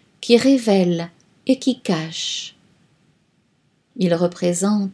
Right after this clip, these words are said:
l'initiation au monde des archanges et au corps de l'air dans l'homme. Il t'apprend à t'orienter.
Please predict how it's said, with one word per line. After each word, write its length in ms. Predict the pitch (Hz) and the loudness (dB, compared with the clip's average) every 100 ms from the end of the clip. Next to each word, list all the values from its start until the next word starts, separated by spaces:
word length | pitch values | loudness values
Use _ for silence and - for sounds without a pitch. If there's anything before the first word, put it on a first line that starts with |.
| - _ | -12 _
l'initiation 1000 | - 214 220 220 - 214 208 - - 254 226 | 0 4 6 4 2 0 2 0 2 0 2
au 140 | 208 | 0
monde 380 | 202 208 226 214 | 2 4 4 4
des 320 | 196 190 190 | 2 2 2
archanges 840 | 185 180 - 185 180 196 240 - - - | 0 -4 -8 -4 -2 -2 -4 -8 -8 4
et 120 | 220 | 6
au 80 | 214 | 6
corps 400 | - 277 262 214 | 4 0 2 4
de 100 | 220 | 4
l'air 400 | 214 214 208 190 | 4 2 0 -4
dans 200 | 175 170 | -4 -2
l'homme. 560 | 170 160 160 156 160 - _ _ _ _ _ _ _ _ _ _ _ | -2 -4 -4 -6 -8 -12 _ _ _ _ _ _ _ _ _ _ _
Il 220 | 240 175 175 | -6 -6 -4
t'apprend 420 | 165 - - 196 | -6 -6 -4 -2
à 100 | 185 | -2
t'orienter. 920 | 185 214 220 226 220 208 - 170 | 0 0 2 2 2 -2 -6 -8